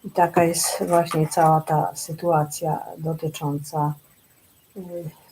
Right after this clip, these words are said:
tych, y, tego leczenia ziołami. Natomiast no, nie zapominajcie o mniszku. Żeńszeń to jest co innego, mniszek jest co innego. Muszę was to uświadomić. Jeżeli na przykład ktoś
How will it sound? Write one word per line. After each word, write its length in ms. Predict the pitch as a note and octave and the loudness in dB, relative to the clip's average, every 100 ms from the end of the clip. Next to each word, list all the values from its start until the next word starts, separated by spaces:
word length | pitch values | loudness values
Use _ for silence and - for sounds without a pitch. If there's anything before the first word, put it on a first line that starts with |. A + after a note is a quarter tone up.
| - | -4
tych, 460 | D#3+ D3+ - - | 0 0 -2 -16
y, 320 | - - D3+ - _ _ _ _ _ _ _ _ - | -8 -4 -4 -6 _ _ _ _ _ _ _ _ -4
tego 240 | D3+ D#3 | 0 4
leczenia 640 | D3+ D3+ - D#3 D#3 - | 4 4 2 4 4 2
ziołami. 480 | D3 D#3+ D#3 C#3 C3 | 2 4 6 4 0
Natomiast 500 | C#3+ D3+ E3+ F3 E3+ | -2 -2 -2 -2 0
no, 160 | F#3 F#3+ | 2 2
nie 260 | G#3 F#3+ | 2 2
zapominajcie 840 | F#3 F3 F3+ F3 F3 F3 F3 F3+ - | 2 2 0 2 4 4 4 0 0
o 80 | D#3 | 2
mniszku. 600 | D#3 F#3 F#3+ - E3 F3+ - _ _ _ _ | 2 2 0 -2 -4 -4 -8 _ _ _ _
Żeńszeń 560 | - G3 G#3 G3 F#3+ F3 | 4 8 8 6 2 0
to 80 | E3+ | 0
jest 180 | D#3+ - | 0 0
co 160 | F#3 | 0
innego, 640 | F3+ F3 F3 F3 F3 G3 G#3+ | 0 2 4 4 4 4 4
mniszek 580 | E3+ E3+ G3+ G3 F3 | 0 2 2 2 2
jest 300 | D#3+ D#3 D3 | 2 0 -2
co 220 | - F#3 G3 | -4 -2 0
innego. 640 | E3+ E3 E3 D#3 E3+ D3+ - _ _ _ - | -2 -4 -4 -2 0 -2 -4 _ _ _ -8
Muszę 240 | F3 F3+ | -2 4
was 260 | E3+ F3 - | 6 4 2
to 140 | F3+ | 0
uświadomić. 800 | F#3+ - E3+ D#3+ D#3+ E3 F3+ - - | 0 0 2 2 2 0 -4 -6 -6
Jeżeli 640 | E3 E3 E3 F#3 F3 F3 | -2 2 4 4 4 2
na 180 | D#3+ D#3+ | 0 0
przykład 520 | - F3 F3 E3 D#3+ | -2 -2 0 0 0
ktoś 520 | - - E3 D#3+ - | -4 0 0 0 -6